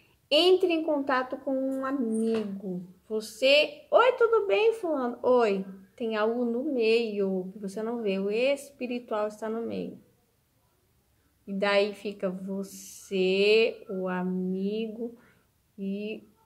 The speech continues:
essa parte do meio espiritual. Ele fica correndo, é um fluxo. Ele faz assim, ó. Saudade de dançar, eu dançava. <laughs> Enfim, né?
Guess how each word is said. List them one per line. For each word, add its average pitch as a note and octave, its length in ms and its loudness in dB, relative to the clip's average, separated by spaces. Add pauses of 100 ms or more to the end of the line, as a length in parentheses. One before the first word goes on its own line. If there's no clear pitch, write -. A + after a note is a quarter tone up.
(120)
essa G3 320 0
parte G3 480 -6
do G3+ 140 -4
meio G3 280 -2
espiritual. G3 1040 -4
Ele F#3+ 160 0
fica A3 380 -4
correndo, G#3+ 680 0
é G#3+ 40 -2
um A#3 80 -2
fluxo. F#3+ 520 -6
Ele F#3 180 -8
faz A3 240 -2
assim, G3+ 380 -8
ó. F#3 120 -10 (1500)
Saudade F#3 440 -4
de G3 100 -10
dançar, F#3 520 -8
eu G3 100 -8
dançava. - 680 -12
<laughs> E4+ 2000 -4
Enfim, A#3 560 0 (1160)
né? G3+ 320 -4